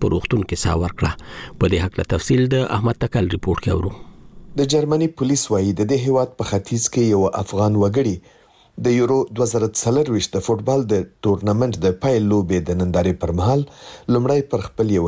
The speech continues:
Speaker 2: هیوادوال مرګونی برید کړی او وروسته یې څو نور کسان ټپیان کړي دي. د جرمني پولیسو پرون وویل د اووه ویشت کلن افغان د جمعې د ورځې په مازدیګر د برلین په یو سلو دېرش کیلومترۍ کې په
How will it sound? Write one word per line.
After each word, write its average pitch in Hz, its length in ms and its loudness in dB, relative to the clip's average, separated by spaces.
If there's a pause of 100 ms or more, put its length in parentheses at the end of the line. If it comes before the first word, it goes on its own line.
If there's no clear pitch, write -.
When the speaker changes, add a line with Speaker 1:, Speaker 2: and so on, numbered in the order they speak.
(100)
Speaker 2:
هیوادوال 90 520 0 (100)
مرګونی 92 460 0
برید 135 240 0
کړی 127 180 2 (360)
او 113 100 2
وروسته 135 360 0
یې 82 80 -2 (100)
څو 117 180 0
نور 151 220 0
کسان 78 280 -2 (140)
ټپیان 101 340 0 (100)
کړي 104 220 2
دي. 107 80 2 (840)
د 104 100 0
جرمني 104 340 2 (120)
پولیسو 113 340 2 (120)
پرون 123 260 2
وویل 120 320 2 (400)
د 117 160 4
اووه 110 320 2
ویشت 101 260 0
کلن 113 240 2 (140)
افغان 107 340 0 (140)
د 107 140 2
جمعې 131 260 2
د 107 80 4
ورځې 107 320 0
په 90 160 -2
مازدیګر 92 420 0 (460)
د 131 100 0
برلین 139 340 0 (100)
په 117 100 4
یو 107 160 4
سلو 107 240 0 (100)
دېرش 101 220 2 (100)
کیلومترۍ 104 560 0
کې - 580 -6
په 110 160 2